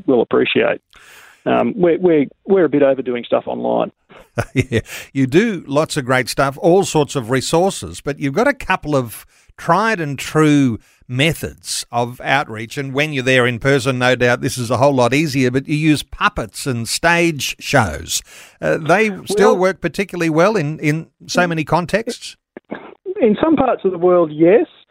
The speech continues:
Speaker 1: Um, our role has been more to empower other people more recently. So certainly, yeah, historically puppets and stage shows. But more recently, we've been saying to locals, "Well, what do you need?" And that's gonna look different in every context.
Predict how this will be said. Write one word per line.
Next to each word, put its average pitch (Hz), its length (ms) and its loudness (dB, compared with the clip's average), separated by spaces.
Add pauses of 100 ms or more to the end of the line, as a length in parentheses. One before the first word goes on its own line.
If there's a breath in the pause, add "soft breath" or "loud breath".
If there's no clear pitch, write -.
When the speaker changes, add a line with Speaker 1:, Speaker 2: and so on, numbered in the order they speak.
(280 soft breath)
Speaker 1:
Um, 170 240 0
our 233 240 4
role 190 380 6
has 151 100 0 (180)
been 165 220 4
more 160 180 4
to 156 140 2
empower 156 420 2
other 135 140 2
people 165 300 2
more 139 180 2
recently. 156 360 2
So 151 140 4 (140)
certainly, 190 380 6
yeah, 147 340 4
historically 160 760 2
puppets - 360 0
and 277 140 -14
stage 147 440 2
shows. 185 380 2 (640)
But 165 140 0
more 175 200 6
recently, 190 400 2
we've 160 180 4
been 151 280 2
saying 156 200 2
to 143 80 2
locals, 151 440 2
"Well, 156 140 4
what 190 240 2
do 156 80 -4
you 151 320 2
need?" 147 280 4
And 208 140 4
that's 311 140 2
gonna 170 180 4
look 139 180 4
different 143 320 0
in 127 80 2
every 127 220 2
context. - 640 -2